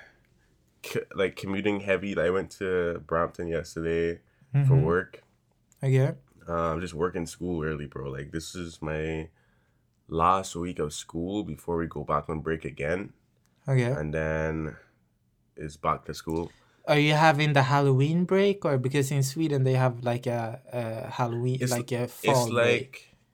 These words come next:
Speaker 1: it's like reading week. Like,
Speaker 2: Okay.
Speaker 1: every, like, the whole school goes on break just, like, the week before midterms, but, like,
Speaker 2: Mm.
Speaker 1: we don't have midterms like that, so, like,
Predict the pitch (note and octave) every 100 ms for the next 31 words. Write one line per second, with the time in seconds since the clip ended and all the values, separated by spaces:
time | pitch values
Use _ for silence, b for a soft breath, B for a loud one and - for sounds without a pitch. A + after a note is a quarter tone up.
0 | _ F#2 F#2+ A2+ F#2 G#2+ G#2 G2 E2+ C#2+
1 | - - F2+ E2+ - - C#3 C3+ C3 F#2
2 | G2 G2 F#2 F2+ - - F#2+ F#2 G2+ G2
3 | - F#2+ F2 F2 E2 D#2 D#2+ E2+ E2 -
4 | _ _ _ - E2 - D2+ D2+ D2 D#2+
5 | D#2+ - D#2 - E2+ E2+ D#2+ D#2+ F2+ G2
6 | G2 - D2+ C#2+ - _ _ C3+ C3+ C3
7 | F2+ F#2 E2+ E2 D#2+ E2 F2 F2 F2+ -
8 | - - D2